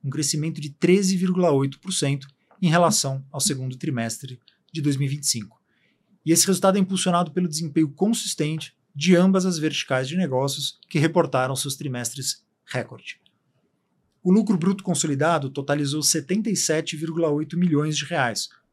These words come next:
um crescimento de vinte vírgula nove por cento, com margem bruta de quarenta e quatro vírgula dois por cento, uma expansão de dois ponto seis pontos percentuais em relação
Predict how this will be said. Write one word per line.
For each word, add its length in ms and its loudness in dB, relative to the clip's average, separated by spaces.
um 40 -8
crescimento 520 -2
de 100 -6
vinte 640 -2
vírgula 340 0
nove 240 -4
por 140 -12
cento, 380 -4
com 100 0
margem 360 4
bruta 280 0
de 100 -2
quarenta 440 0
e 60 0
quatro 500 2
vírgula 360 2
dois 420 0
por 140 -8
cento, 380 -6
uma 60 -6
expansão 480 -2
de 80 -4
dois 260 2
ponto 240 -6
seis 220 -2
pontos 300 -6
percentuais 760 -2
em 60 -4
relação 520 -4